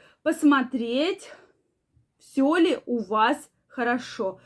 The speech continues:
Поэтому, друзья мои, это крайне важно. Я все-таки желаю вам, чтобы эти симптомы вас никогда не беспокоили. Если у вас остались вопросы,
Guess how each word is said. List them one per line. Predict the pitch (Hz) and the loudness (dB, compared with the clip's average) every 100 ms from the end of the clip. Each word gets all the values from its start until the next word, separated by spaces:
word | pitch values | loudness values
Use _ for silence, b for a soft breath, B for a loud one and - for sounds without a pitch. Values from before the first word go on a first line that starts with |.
| b b | b b
Поэтому, | - 302 294 269 247 | 0 2 4 2 2
друзья | 285 269 294 269 | 2 2 2 4
мои, | 240 | 2
это | - 254 269 | -2 -6 -6
крайне | 269 269 285 262 233 208 202 | -6 -2 2 2 2 -2 -8
важно. | 180 214 233 302 311 285 185 190 B B B 285 | -6 -2 0 2 2 2 0 -8 B B B -16
Я | - 202 202 277 302 269 202 - - | -12 -12 0 4 6 4 0 -10 -16
все-таки | - 285 269 233 - 226 | -4 -4 -4 -8 -10 -10
желаю | 220 285 269 254 233 220 | -4 2 4 4 4 0
вам, | 202 196 | -4 -6
чтобы | 208 - 226 | -10 -8 -6
эти | 254 240 | -6 -6
симптомы | - 262 - 254 233 | 0 0 0 -4 -2
вас | 226 247 247 | -2 -2 -4
никогда | 220 214 214 226 | -8 -8 -6 -6
не | 220 | -4
беспокоили. | 202 208 - 202 - 269 339 277 - B B - | -8 -12 -12 -12 -4 -2 0 0 -2 B B -14
Если | 220 226 302 294 - 240 | -6 2 4 4 0 -4
у | 247 | -2
вас | 254 247 247 | 2 2 0
остались | 220 - 254 247 220 - | -6 -6 -4 -2 -4 -6
вопросы, | 220 226 247 226 - | -8 -4 -4 -4 -6